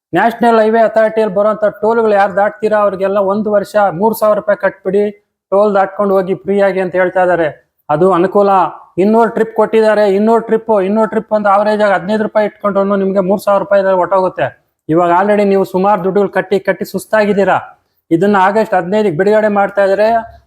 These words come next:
ಆದಷ್ಟು ಬೇಗ ನೀವು ಯೆಲ್ಲೋ ಬೋರ್ಡ್ ಅವರು ಆ ಪಾಸ್ ತಗೊಳ್ಳಿ, ನಿಮ್ಗೆ ತುಂಬಾ ಅನುಕೂಲ ಆಗುತ್ತೆ. ಆದ್ರೆ ವೈಟ್ ಬೋರ್ಡ್ ಅವ್ರು ಯೋಚನೆ ಮಾಡ್ಬೇಕು. ಯಾಕಂದ್ರೆ ವೈಟ್ ಬೋರ್ಡ್ ಅವ್ರಿಗೆ ಸಾವಿರದ ಐನೂರು ಮಾಡಿದ್ರೆ ಸೆಂಟ್ರಲ್ ಗವರ್ನಮೆಂಟ್ ತುಂಬಾ ಅನುಕೂಲ ಆಗಿರೋದು.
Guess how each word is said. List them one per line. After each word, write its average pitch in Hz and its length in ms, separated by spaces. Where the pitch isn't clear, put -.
ಆದಷ್ಟು 196 340
ಬೇಗ 196 180
ನೀವು 190 200
ಯೆಲ್ಲೋ 190 280
ಬೋರ್ಡ್ 202 260
ಅವರು 202 200
ಆ 185 120
ಪಾಸ್ 190 360
ತಗೊಳ್ಳಿ, 196 280
ನಿಮ್ಗೆ 170 260
ತುಂಬಾ 214 300
ಅನುಕೂಲ 202 300
ಆಗುತ್ತೆ. 170 520
ಆದ್ರೆ 202 220
ವೈಟ್ 208 320
ಬೋರ್ಡ್ 233 200
ಅವ್ರು 214 140
ಯೋಚನೆ 214 280
ಮಾಡ್ಬೇಕು. 196 480
ಯಾಕಂದ್ರೆ 196 320
ವೈಟ್ 196 280
ಬೋರ್ಡ್ 226 220
ಅವ್ರಿಗೆ 214 220
ಸಾವಿರದ 202 360
ಐನೂರು 208 280
ಮಾಡಿದ್ರೆ 190 360
ಸೆಂಟ್ರಲ್ 175 360
ಗವರ್ನಮೆಂಟ್ 180 380
ತುಂಬಾ 180 200
ಅನುಕೂಲ 175 300
ಆಗಿರೋದು. 175 480